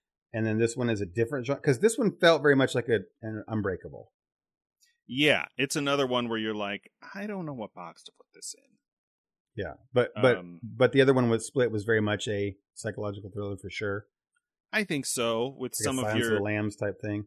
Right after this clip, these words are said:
Speaker 2: some of your typical, uh, Shyamalan-esque twists in the, at the ending. Um,
Speaker 1: We're
Speaker 2: yeah,
Speaker 1: gonna
Speaker 2: it's,
Speaker 1: talk
Speaker 2: I
Speaker 1: about
Speaker 2: mean,
Speaker 1: that in the
Speaker 2: it's,
Speaker 1: spoiler section.
Speaker 2: it's hard to,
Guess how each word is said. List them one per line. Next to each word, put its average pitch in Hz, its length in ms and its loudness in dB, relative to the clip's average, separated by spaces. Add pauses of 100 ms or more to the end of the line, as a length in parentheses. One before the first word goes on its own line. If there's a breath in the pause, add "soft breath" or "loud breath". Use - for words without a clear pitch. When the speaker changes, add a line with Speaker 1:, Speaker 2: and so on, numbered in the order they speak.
(140)
Speaker 2:
some 139 300 -4
of 120 100 -10
your 120 120 -2
typical, 110 960 -2 (200)
uh, 98 400 -8 (160)
Shyamalan-esque 104 800 -8 (360)
twists - 640 -8
in 101 180 -10
the, 95 200 -10 (160)
at 98 100 -16
the - 140 -18
ending. 101 400 -12 (1040)
Um, 120 540 -4 (2500 soft breath)
Speaker 1:
We're 135 140 8
Speaker 2:
yeah, 147 40 12
Speaker 1:
gonna 135 80 10
Speaker 2:
it's, 135 60 0
Speaker 1:
talk 123 140 6
Speaker 2:
I - 20 -8
Speaker 1:
about 143 100 2
Speaker 2:
mean, 143 80 4
Speaker 1:
that 107 60 2
in 90 60 -6
the - 20 -8
Speaker 2:
it's, 92 80 -8
Speaker 1:
spoiler 92 260 -4
section. - 360 -16 (300)
Speaker 2:
it's 143 240 -4
hard 151 420 0
to, 113 600 -4